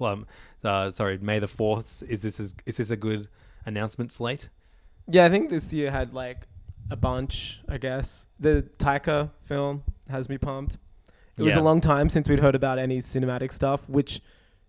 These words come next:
Speaker 2: it wasn't really a long time, but it just seems like for five years or so, we're being told, like, there's a new Star Wars movie every month.
Speaker 1: Yeah, sure.
Speaker 2: And then it was like Boy Who Cried Wolf, 'cause you're just like, "Well, it's not gonna happen."
Speaker 1: Or, or
Speaker 2: And, you know,
Speaker 1: not,
Speaker 2: I think
Speaker 1: not
Speaker 2: they
Speaker 1: so
Speaker 2: lost
Speaker 1: much,
Speaker 2: a lot of faith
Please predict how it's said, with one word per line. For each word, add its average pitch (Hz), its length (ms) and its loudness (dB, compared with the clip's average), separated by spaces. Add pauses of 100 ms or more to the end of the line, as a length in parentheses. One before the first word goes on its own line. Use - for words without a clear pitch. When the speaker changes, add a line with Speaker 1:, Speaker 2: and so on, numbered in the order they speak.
(460)
Speaker 2:
it 175 140 2
wasn't 170 280 6
really 139 280 2
a 151 80 2
long 151 180 2
time, 156 360 2
but 139 160 2
it 131 80 0
just 143 160 0
seems 185 200 0
like 156 140 4
for 147 140 -2
five 131 360 0
years 127 220 0
or 135 80 0
so, 127 220 0
we're 127 160 2
being 123 280 -2
told, 123 440 -2
like, 123 320 -6
there's 135 180 0
a 131 40 4
new 127 120 4
Star 117 300 -2
Wars 120 180 0
movie 123 320 0
every 120 180 -2
month. 120 400 -6 (680)
Speaker 1:
Yeah, 110 280 -2
sure. 101 400 -6 (300)
Speaker 2:
And 147 120 0
then 143 80 4
it 139 40 4
was 131 160 0
like 131 200 -2
Boy 127 180 2
Who 127 60 -2
Cried 123 320 0
Wolf, 127 280 -2
'cause 120 180 -4
you're 120 80 -6
just 117 160 -8
like, 123 180 -6
"Well, 123 300 -2
it's 123 160 -6
not 120 160 -4
gonna 123 140 -6
happen." 131 480 -6 (500)
Speaker 1:
Or, 117 240 4
or 120 200 8
Speaker 2:
And, 113 80 4
you 123 60 0
know, 123 120 -2
Speaker 1:
not, 131 140 8
Speaker 2:
I - 40 6
think 165 160 6
Speaker 1:
not 139 60 12
Speaker 2:
they 143 80 10
Speaker 1:
so 139 80 8
Speaker 2:
lost 127 180 6
Speaker 1:
much, 151 60 6
Speaker 2:
a - 20 0
lot 139 120 4
of 131 100 -2
faith 139 340 0